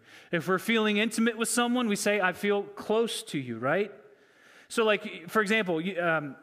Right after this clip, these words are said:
husbands, you got a chance to, uh, to step up and win some brownie points right here. Husbands, when you're away from your spouse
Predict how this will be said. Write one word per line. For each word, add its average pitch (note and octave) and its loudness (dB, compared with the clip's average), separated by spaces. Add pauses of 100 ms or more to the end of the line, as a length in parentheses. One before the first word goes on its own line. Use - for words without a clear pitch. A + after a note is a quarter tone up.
(500)
husbands, F3 0
you G3 -2
got G3+ 4
a D#3 0
chance F#3+ -2
to, F3+ 0
uh, C#3 0
to - -6
step - -2
up F3+ 0
and D#3 -2
win E3+ -2
some D3+ -4
brownie E3+ 2
points C#3+ -4
right C#3 -2
here. D#3 -2
Husbands, E3 -2
when F3 0
you're G#3 2
away F3+ 2
from G#3 -2
your F3+ 2
spouse E3 -2